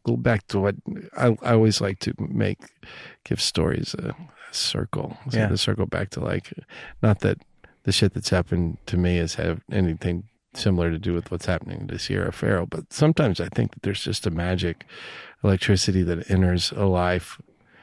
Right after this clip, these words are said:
Speaker 1: And I think it enters everybody's life to a certain degree. I mean, I'm sure you feel charmed. You've had some amazing stuff happen to you.
Speaker 2: Sure.
Speaker 1: And you've gotten to meet some amazing people. You have an amazing family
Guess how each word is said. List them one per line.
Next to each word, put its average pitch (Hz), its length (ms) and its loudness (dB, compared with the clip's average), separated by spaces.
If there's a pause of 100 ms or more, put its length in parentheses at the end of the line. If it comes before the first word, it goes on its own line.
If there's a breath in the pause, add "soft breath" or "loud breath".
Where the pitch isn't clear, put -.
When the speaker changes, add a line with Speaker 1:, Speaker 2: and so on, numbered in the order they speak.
(840 loud breath)
Speaker 1:
And 90 400 4 (200)
I 120 120 2
think 147 220 4
it - 300 2
enters 101 320 8
everybody's 95 580 2
life - 360 -6
to 87 140 2
a 87 80 -2
certain - 380 0
degree. 85 480 -4
I - 80 -2
mean, 139 160 6
I'm 160 100 6
sure - 180 4
you 117 180 8
feel 208 200 2
charmed. 127 360 2
You've 190 120 0
had 180 160 2
some 170 200 2
amazing 147 420 4
stuff - 240 -4
happen - 300 -10
to - 140 -12
you. - 320 -10
Speaker 2:
Sure. - 200 -2
Speaker 1:
And - 180 0
you've 113 120 -2
gotten 110 180 0
to 113 60 0
meet 107 200 2
some 98 120 0
amazing 95 400 0
people. 120 480 2
You 117 80 4
have 92 80 0
an 92 80 4
amazing 87 340 0
family 110 680 2